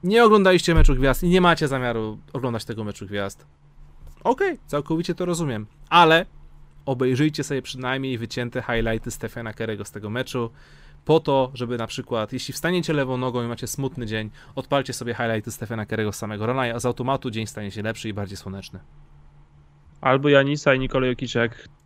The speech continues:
Speaker 2: skaczą z radości.
Speaker 1: Albo tak, albo tak.
Speaker 2: A jeśli potrzebujecie jadu w swoim życiu, to oglądajcie, jak Chris Paul kradnie piłkę Hardenowi. Lecimy dalej.
Speaker 1: Albo jeśli chcecie jeszcze pozytywów, to na przykład jak Luka Doncic z Trae Youngiem się przepychają i s-,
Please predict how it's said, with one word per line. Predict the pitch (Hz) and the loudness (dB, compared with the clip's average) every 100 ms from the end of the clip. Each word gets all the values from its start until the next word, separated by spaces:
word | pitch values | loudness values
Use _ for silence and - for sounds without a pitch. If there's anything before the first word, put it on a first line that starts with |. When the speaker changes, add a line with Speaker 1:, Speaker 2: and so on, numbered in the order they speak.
| _ _ _ - | _ _ _ -20
Speaker 2:
skaczą | - - 135 - 120 | -8 0 0 0 -4
z | |
radości. | 120 117 113 - 113 - - - - | 2 4 4 0 -4 -8 -12 -12 -6
Speaker 1:
Albo | 107 113 | -4 -4
tak, | - - - - | -10 -14 -18 -18
albo | 101 98 - | -14 -14 -14
tak. | - - _ _ _ _ _ - _ - - - | -18 -20 _ _ _ _ _ -20 _ -20 -20 0
Speaker 2:
A | 135 | 4
jeśli | 151 180 | 4 2
potrzebujecie | 156 - 139 143 139 139 | -2 0 2 2 4 8
jadu | 135 143 131 | 10 8 6
w | |
swoim | 127 131 127 | -6 -10 -8
życiu, | 120 - | -10 -6
to | 131 | -4
oglądajcie, | 120 123 127 131 | -2 -2 0 -2
jak | 120 - | -4 -6
Chris | 131 | -10
Paul | - 131 | -4 -2
kradnie | 123 135 127 | 4 4 2
piłkę | 127 123 - | -2 -2 0
Hardenowi. | 120 117 117 107 110 _ _ - - - - - | 0 0 0 0 -4 _ _ -20 -20 -18 -10 -4
Lecimy | 127 131 | 2 6
dalej. | 127 117 113 - - | 8 8 6 0 -12
Speaker 1:
Albo | 113 120 | -4 -4
jeśli | 113 117 | -4 -6
chcecie | - 123 | -8 -6
jeszcze | 127 - | -6 -6
pozytywów, | 123 120 117 147 131 127 | -10 -8 -6 -6 -6 -6
to | 123 | -6
na | 117 | -8
przykład | 117 120 113 | -8 -8 -8
jak | 113 - | -8 -10
Luka | 143 123 | -6 -4
Doncic | 117 120 120 113 | -4 -6 -8 -12
z | |
Trae | - 113 | -8 -4
Youngiem | 113 117 110 | -2 -4 -6
się | 98 | -8
przepychają | 110 - - 110 113 110 | -8 -10 -8 -6 -4 -4
i | 104 | -6
s-, | 98 | -10